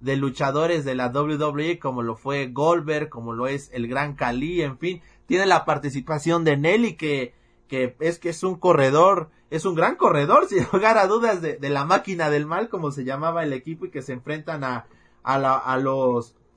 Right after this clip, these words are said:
pues a sus custodios, a sus guardias, ¿no? Vamos a ver que son dos películas que se me vienen a la mente y que por supuesto quedan perfectamente con lo que es el ambiente de fútbol americano y el Super Bowl. También hay otras películas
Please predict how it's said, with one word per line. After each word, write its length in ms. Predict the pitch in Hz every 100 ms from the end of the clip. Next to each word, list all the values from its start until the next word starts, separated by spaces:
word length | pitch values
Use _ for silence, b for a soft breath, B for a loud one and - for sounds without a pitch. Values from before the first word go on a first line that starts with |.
| _
pues 160 | 156
a 60 | 151
sus 180 | 151 139
custodios, 600 | 147 139 220 269 226 170
a 80 | 151
sus 180 | 160 151
guardias, 480 | 202 240 190 156
¿no? 200 | 165 240 - _ B B B B -
Vamos 340 | 160 190 170
a 100 | 160
ver 200 | 175 170
que 340 | 185 180 175
son 180 | 156 247
dos 140 | 233 226
películas 500 | 185 185 190 180 151
que 100 | 143
se 120 | 143
me 80 | 147
vienen 200 | 175 160
a 60 |
la 140 | 147 156
mente 220 | 214 240
y 40 |
que 120 | 165
por 220 | 123 143 139
supuesto 680 | 135 185 202 - 202 180 - _ _ _ _ _
quedan 440 | 185 185 160 135 - _
perfectamente 800 | 131 127 160 160 143 151 147 147
con 160 | 127
lo 140 | 123 123
que 140 | 147
es 120 | 147
el 140 | 139 120
ambiente 340 | 120 139 131
de 140 | 113 113
fútbol 300 | 131 131 117
americano 640 | 110 113 127 139 139 135
y 180 | 147 147
el 140 | 131
Super 280 | 123 120 131
Bowl. 160 | 117 120
También 280 | 156 185 190
hay 120 | 180
otras 280 | 185 175 160
películas 760 | 156 180 202 202 190 190 -